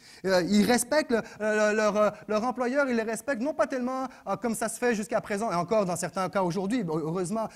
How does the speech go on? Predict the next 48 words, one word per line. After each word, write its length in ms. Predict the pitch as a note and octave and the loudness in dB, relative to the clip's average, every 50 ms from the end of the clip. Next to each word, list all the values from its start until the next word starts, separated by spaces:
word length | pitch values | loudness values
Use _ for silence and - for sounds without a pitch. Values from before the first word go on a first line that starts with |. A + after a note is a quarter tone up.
| - - - | -16 -10 -6
mais 80 | F#3+ | -6
c'est 140 | F#3+ - - | -4 -4 -4
plus 120 | - D4+ D4 | -4 -4 -4
tellement 280 | C#4+ B3+ B3+ B3+ B3 | -2 -2 -2 -2 -2
relié 340 | A#3 A3+ G#3+ G#3+ G#3 A#3+ A#3+ | 0 -2 -2 0 0 -2 0
à 120 | G#3 G3 G3 | 0 0 0
l'ancienneté 540 | G#3+ A3 G#3+ - - A3 G#3+ G#3 G3 B3+ A#3+ | 0 -2 -4 -4 -4 -4 -4 -4 -4 -4 -4
ou 80 | A3 | -2
à 40 | G3+ | -2
l'expérience. 580 | F#3+ - - - G3 G#3 B3 C#4+ D#4+ D#4 - C4 - - - - | -4 -4 -6 -6 -4 -4 -2 -2 -4 -4 -6 -10 -12 -12 -4 -2
Le 100 | G#3 G#3+ | 0 0
respect 360 | F#3+ A#3+ A3+ G#3+ - D4 D4 | 0 0 -4 -4 0 0 0
est 60 | C4+ | 2
relié 260 | G#3+ A3 A3 A#3 B3+ | 2 0 0 2 2
à 100 | A#3 G#3 | 2 2
la 120 | G3+ G3 G3 | 0 0 -4
compétence 760 | - - D#4 C#4+ - B3+ - - A#3+ A#3 G#3 F#3+ - - F#3 D#3+ - - - | -4 -4 -4 0 0 -2 0 0 -2 -2 -2 -2 -2 -4 -4 -4 -4 -10 -4
que 80 | - G#3 | -2 0
la 120 | G3 F3+ | 0 0
personne 580 | - G3+ F3 - - G#3 G3 F#3+ F#3 F3+ D#3 D3 - - - | 0 -2 -2 -2 -2 -2 0 0 0 -2 -2 -4 -8 -10 -6
va 220 | D#3 D#3 D#3+ F3 | -6 0 2 2
avoir. 540 | E3 E3+ D#3+ D#3 D#3 D#3+ D#3 D3 C3+ B2 B2 _ _ _ _ _ _ _ _ _ _ _ _ _ _ _ _ _ - _ _ _ | 2 4 2 0 2 -2 -2 -4 -4 -6 -10 _ _ _ _ _ _ _ _ _ _ _ _ _ _ _ _ _ -20 _ _ _
Ils 80 | D#3+ F3+ | -2 0
ont 40 | |
du 120 | F3+ F#3+ G3 | 2 4 4
ma-, 180 | G3 F#3+ F#3+ | 4 4 4
du 140 | F#3 D#3+ F3+ | 2 0 0
mal 200 | F#3+ A3 A#3+ A#3+ | 4 4 4 4
à 60 | G#3+ | 4
faire 160 | - G#3+ F#3+ - | 2 0 -4 2
face 240 | - G#3+ G#3+ G#3+ | 2 2 2 4
à, 140 | G#3+ F3+ F3 - - - | 2 0 0 -2 -8 -2
à 80 | - F3+ | 0 2
la 120 | F#3+ F#3 | 4 4
réalité 320 | F#3 F#3+ G3 G3 F3+ A3 G#3+ | 4 4 2 0 0 0 -2
du 80 | F#3 | -2
travail. 380 | E3+ - G3 F#3 F#3+ F#3 F3+ D#3 | 0 -2 0 2 2 2 0 0
Je 80 | - - | -2 -4
parlais 340 | - D#3+ - - F3+ F3+ | -6 -6 -4 -4 -4 -4
tantôt 280 | E3 F3 E3 D3 F3+ F3+ | -2 -4 -4 -4 -2 -2
de 80 | E3+ E3+ | -2 -2
venir 240 | D3 D#3+ E3+ E3 | -2 -2 -4 -4
très 160 | E3+ - F#3 D#3+ | -4 -4 -6 -4
tôt 140 | - F#3+ | -4 -4
le 40 | F3+ | -2
matin 280 | F3 D#3+ D#3 - F3 D#3+ | -2 -2 -2 -4 -6 -6
pour 140 | D3 D#3 D3 | -6 -8 -8
pouvoir 380 | D3+ D3+ D#3+ D#3+ E3 D#3 C#3 | -6 -2 0 0 0 0 -2